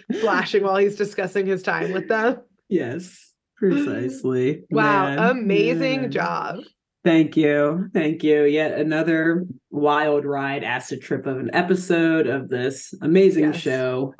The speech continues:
Speaker 2: Jabberjaw. Um,
Speaker 1: Wow.
Speaker 2: Grace will be up again <laughs> next week with another
Speaker 1: Sure
Speaker 2: episode.
Speaker 1: will.
Speaker 2: I can't wait.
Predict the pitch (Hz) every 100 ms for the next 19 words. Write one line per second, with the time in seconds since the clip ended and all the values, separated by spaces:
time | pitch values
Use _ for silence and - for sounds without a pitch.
0 | - 147 143 143 139 143 139 135 139 135
1 | - - - _ _ 135 156 135 131 135
2 | 254 - _ _ _ _ _ - 156 160
3 | - 170 156 151 156 147 - 139 151 147
4 | 156 226 190 - 202 196 196 156 147 156
5 | 151 147 143 202 196 143 - - - 165
6 | 156 151 165 220 196